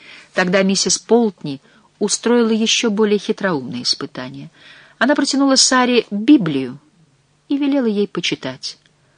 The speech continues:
Она долго размышляла над выбором отрывка, мучительно разрываясь между Псалмом сто восемнадцатым, «Блаженно непорочные»,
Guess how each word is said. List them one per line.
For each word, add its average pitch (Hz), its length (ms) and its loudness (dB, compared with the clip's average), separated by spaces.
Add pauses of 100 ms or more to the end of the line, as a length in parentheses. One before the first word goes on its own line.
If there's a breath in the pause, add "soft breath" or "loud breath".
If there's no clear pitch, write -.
(160)
Она 165 200 2
долго 170 260 2
размышляла 165 600 0
над 165 180 -4
выбором 165 380 -2
отрывка, 143 560 -8 (380 loud breath)
мучительно 175 600 -2
разрываясь 151 600 -2
между 151 360 -4
Псалмом 151 600 -2
сто - 200 -6
восемнадцатым, 135 960 -8 (260 soft breath)
«Блаженно 175 540 0
непорочные», 180 800 -6